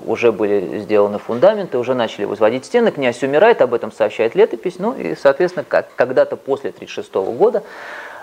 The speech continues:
она была, э, закончена. И, э, вот на этом изображении, э, вы можете наблюдать внизу план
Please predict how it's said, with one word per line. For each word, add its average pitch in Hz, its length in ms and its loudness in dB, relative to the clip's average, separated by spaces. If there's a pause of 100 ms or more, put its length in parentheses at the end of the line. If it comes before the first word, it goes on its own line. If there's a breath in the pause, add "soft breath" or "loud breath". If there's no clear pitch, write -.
(120 loud breath)
она 139 240 2
была, 156 380 0 (280)
э, 113 320 2
закончена. 110 720 -2 (720 loud breath)
И, 160 280 6
э, 123 420 6
вот 147 200 2
на 165 180 2
этом 117 360 -2
изображении, 151 960 0
э, 107 440 2
вы 156 200 0
можете 156 380 0
наблюдать 127 600 2
внизу 123 540 0
план 131 400 2